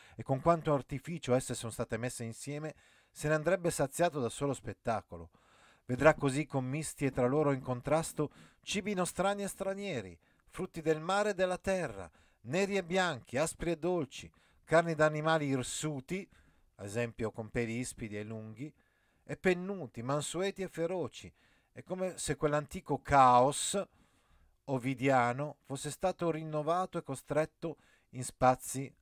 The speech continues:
angusti. Ecco, secondo infatti, eh, Ovidio, eh, all'inizio delle Metamorfosi, Ovidio scrive che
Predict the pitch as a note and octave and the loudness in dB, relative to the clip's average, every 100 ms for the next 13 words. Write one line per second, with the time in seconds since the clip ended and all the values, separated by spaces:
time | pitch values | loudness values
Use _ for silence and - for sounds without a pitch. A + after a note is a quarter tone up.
0 | _ C3 C3 A2+ F#2+ F2 - - F#2 _ | _ -6 -6 -8 -12 -14 -18 -18 -20 _
1 | _ _ _ _ _ - - D3+ - G2+ | _ _ _ _ _ -10 -6 -6 -6 -10
2 | - _ _ _ _ - C#3 G3 G#3+ E3 | -10 _ _ _ _ -8 -2 0 0 0
3 | - D3+ D#3+ - D3+ D3 _ _ _ _ | 4 4 4 0 -4 -4 _ _ _ _
4 | A#2+ A#2 A2 G#2+ _ _ _ - C3 B2 | -6 -2 -2 -6 _ _ _ -8 -4 -4
5 | A2+ A2 D#3 - _ _ _ A2 A2 G#2+ | -4 -2 -2 -4 _ _ _ -6 -4 -4
6 | G2+ _ _ _ _ _ _ - A2+ A#2+ | -8 _ _ _ _ _ _ -8 -6 -4
7 | C#3+ C3 A2+ A2+ A2 B2 A#2 G2 - G#2 | -2 0 0 -2 -4 -2 -2 -4 -6 -6
8 | A#2 A#2+ A#2+ G#2+ A#2+ - B2+ G#2+ G#2+ - | -6 -6 -6 -6 -8 -6 -6 -4 -6 -2
9 | A#2+ | -2